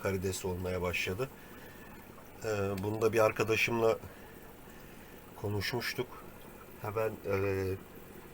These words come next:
istediğini söyledi. Dur bakalım, belki oraya, onunla toparlayacağım biraz buradan. Bir de <laughs> şimdi ben,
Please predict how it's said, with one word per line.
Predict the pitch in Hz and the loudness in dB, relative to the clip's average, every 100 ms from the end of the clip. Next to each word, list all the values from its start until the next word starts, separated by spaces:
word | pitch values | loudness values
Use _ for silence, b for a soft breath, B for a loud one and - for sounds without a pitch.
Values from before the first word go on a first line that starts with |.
| - - - | -16 -10 -4
istediğini | - 104 95 98 104 | -2 -2 -2 -2 -2
söyledi. | - 101 98 104 123 | 0 2 4 2 0
Dur | 123 | 2
bakalım, | 120 110 101 98 | 2 2 2 4
belki | 98 92 - | 4 2 2
oraya, | 98 101 - | 2 2 2
onunla | 101 98 95 90 | 0 2 2 0
toparlayacağım | - 92 - 95 95 98 95 | -2 -2 0 2 2 2 2
biraz | 92 90 85 | 0 0 -2
buradan. | 87 92 113 - - B B B B B B B B - - - - - | -2 -2 -4 -8 -16 B B B B B B B B -16 -16 -16 -14 -8
Bir | - | 4
de | 123 131 - B B - B B | 8 8 4 B B -10 B B
<laughs> | B - - - - - | B -12 -14 -14 -14 -8
şimdi | - - 110 113 | -2 0 4 6
ben, | 123 | 6